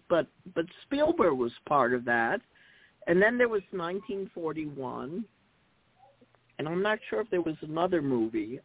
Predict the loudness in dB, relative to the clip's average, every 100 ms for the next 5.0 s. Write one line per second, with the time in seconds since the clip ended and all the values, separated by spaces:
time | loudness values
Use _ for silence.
0 | -2 4 4 4 0 -6 _ _ _ 4
1 | 4 6 2 0 -4 _ _ _ _ _
2 | _ _ _ _ _ -2 0 2 2 0
3 | -4 -2 -2 -4 -8 -4 0 0 0 -2
4 | -4 0 2 2 -2 -6 -6 -4 -6 -6